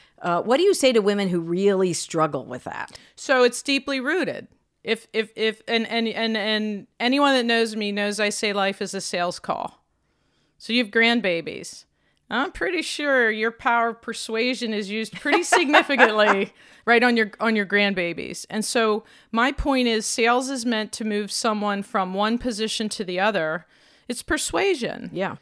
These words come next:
Speaker 2: You know, "Please see my point of view, but then invest in it,"
Speaker 1: Yeah.
Speaker 2: right? Because to invest in my point of view, you're investing in me, or you're investing in my team or our process or our company. And so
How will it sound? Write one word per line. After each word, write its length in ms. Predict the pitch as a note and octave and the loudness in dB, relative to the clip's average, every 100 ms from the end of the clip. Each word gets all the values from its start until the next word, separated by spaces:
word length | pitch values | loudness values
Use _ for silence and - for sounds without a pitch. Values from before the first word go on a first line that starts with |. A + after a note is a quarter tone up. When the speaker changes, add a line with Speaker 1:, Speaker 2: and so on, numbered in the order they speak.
| _ | _
Speaker 2:
You 100 | A3+ | -4
know, 60 | G3+ _ _ | -4 _ _
"Please 320 | - D4 E4+ | -4 0 0
see 280 | - - E4+ | 0 -2 -2
my 200 | E4+ C#4+ | 0 0
point 320 | A3+ B3+ A3+ | 0 -2 -2
of 80 | G#3+ | -4
view, 220 | F#3+ G#3+ | -6 -6
but 200 | G#3 G#3+ | -4 -6
then 220 | - G#3+ G#3+ | -4 -4 -4
invest 760 | G#3 G3 D3 G3+ A3 - - - | -4 -4 2 2 2 -4 -8 -12
in 180 | - F#3+ | -8 -6
it," 120 | E3+ F#3 | -2 -2
Speaker 1:
Yeah. 160 | F3 D3 - | -2 -8 -2
Speaker 2:
right? 340 | G3 G3+ F#3+ | 0 2 0
Because 320 | B3 - B3 | -4 -2 -2
to 140 | - B3 | -2 -2
invest 400 | A3+ B3 C4 C4+ | 0 0 0 -2
in 80 | B3 | 0
my 160 | G#3+ | -2
point 400 | G3+ - C#4+ D4+ | -4 -4 -4 -2
of 60 | C4 | -4
view, 180 | G#3+ G#3+ | -4 -4
you're 240 | G3+ G3 | -2 -2
investing 560 | F#3+ G3 G3+ - G#3 G3 | -2 -2 -4 -4 -4 -4
in 180 | F#3 F#3 | -2 -2
me, 280 | G3 F#3 | -2 -2
or 80 | E3+ | -2
you're 180 | E3+ F3+ | -2 -2
investing 460 | F3+ G3 G3 - G3 | -2 -4 -4 -6 -8
in 80 | |
my 100 | F3+ E3+ | -8 -12
team 600 | - B3+ G#3+ F#3 E3+ D#3 _ _ _ _ | -8 -6 -4 -6 -10 -12 _ _ _ _
or 160 | - G3+ | -2 2
our 80 | F#3+ | 0
process 680 | - A#3 A3+ A3+ G#3 F#3+ - | 2 4 4 4 0 0 0
or 120 | F3+ | 2
our 100 | E3+ | 2
company. 720 | - D#4 E4 C4 G3+ F#3 F#3 - - - | 0 0 2 2 0 -2 -6 -10 -20 -12
And 140 | - A3+ | -4 -2
so 520 | - B3 A#3 A3+ - | 4 6 6 6 2